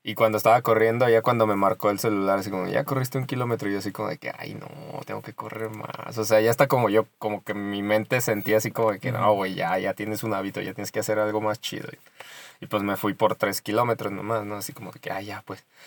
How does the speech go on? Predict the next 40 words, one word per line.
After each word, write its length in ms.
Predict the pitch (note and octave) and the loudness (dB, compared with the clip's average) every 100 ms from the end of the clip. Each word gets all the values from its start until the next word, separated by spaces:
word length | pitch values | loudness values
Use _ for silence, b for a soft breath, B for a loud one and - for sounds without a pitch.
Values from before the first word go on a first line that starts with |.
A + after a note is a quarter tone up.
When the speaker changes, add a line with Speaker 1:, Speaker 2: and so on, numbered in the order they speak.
| B | B
Speaker 1:
Porque 200 | B G2+ | B 0
me 60 | G2+ | 2
empezaron 360 | G2+ G#2 G#2+ A#2 | 2 4 6 6
a, 300 | A2+ - G2 | 4 4 4
a 40 | |
doler 260 | F#2+ F#2+ G2+ | 6 4 2
un 100 | G#2+ | 2
montón 320 | G#2+ G2+ G#2+ | 2 2 2
las 140 | A2+ | 2
pantorrillas 560 | - G2+ F#2+ F#2 A2 A2+ | 2 0 0 0 0 0
porque, 220 | - - | -2 -10
pues, 140 | - F2+ | -12 -8
no 80 | F2+ | -6
las 140 | F#2 | -4
había 160 | F#2+ F#2+ | -4 -4
descansado. 600 | F#2+ - F#2 G2 G2+ A2+ - | -6 -6 -4 -2 -2 -4 -8
Y 100 | B2+ | -8
Speaker 2:
Ujú. 80 | G#2 | -8
Speaker 1:
así 120 | G2+ | -8
como 160 | F#2+ F#2 | -10 -8
de 80 | F#2 | -8
que, 100 | G#2+ | -4
"Oh, 240 | D3+ C#3+ B2+ | 0 2 0
no, 180 | G#2+ F#2 | -2 -2
bueno, 220 | F2+ E2+ | -4 -8
ya, 180 | D2+ - - | -12 -14 -16
con 100 | - | -12
tres 220 | F#2+ F#2 | -10 -10
kilómetros 480 | - - D3 - F#2+ | -8 -8 -6 -8 -6
la 100 | F2+ | -4
hago", 160 | F2 - _ _ | -4 -8 _ _
¿no? 80 | A2+ | -20
Porque, 240 | - - | -20 -20
pues, 140 | - - | -12 -10
hay 80 | F#2+ | -10
que 100 | - | -6
saber 280 | G2+ G2 | -4 -4
en 100 | F#2+ | -4
dónde 240 | G2+ G2 F#2+ | -4 -4 -4
parar. 320 | - G#2+ A#2+ | -2 0 0